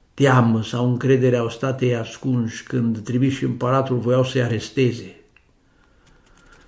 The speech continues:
Să ne amintim că Ieremia a stat în închisoare, a fost coborât într-o groapă. Și de aici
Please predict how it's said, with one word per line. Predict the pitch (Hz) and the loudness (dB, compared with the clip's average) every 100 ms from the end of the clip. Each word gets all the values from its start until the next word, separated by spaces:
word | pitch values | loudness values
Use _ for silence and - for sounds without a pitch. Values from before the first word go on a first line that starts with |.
| - | -6
Să | 131 | 2
ne | 123 | 4
amintim | 120 117 127 123 | 4 6 6 4
că | 123 | 4
Ieremia | 127 123 123 123 123 120 | 4 6 4 4 4 2
a | |
stat | 120 - 123 | 0 -2 -2
în | 123 | 0
închisoare, | 123 123 120 - 143 165 147 117 110 | 0 0 -4 -2 0 0 -2 -4 -8
a | 107 | -12
fost | - - | -14 -12
coborât | 127 120 127 | -8 -4 -4
într-o | 127 120 135 | -2 0 2
groapă. | 131 139 156 156 135 - - _ _ _ - _ - - - _ _ - _ _ _ - - | 2 2 0 -4 -10 -16 -20 _ _ _ -20 _ -20 -20 -20 _ _ -20 _ _ _ -20 -16
Și | - 143 | -4 0
de | 135 160 | 6 8
aici | 165 233 214 - | 8 6 2 -2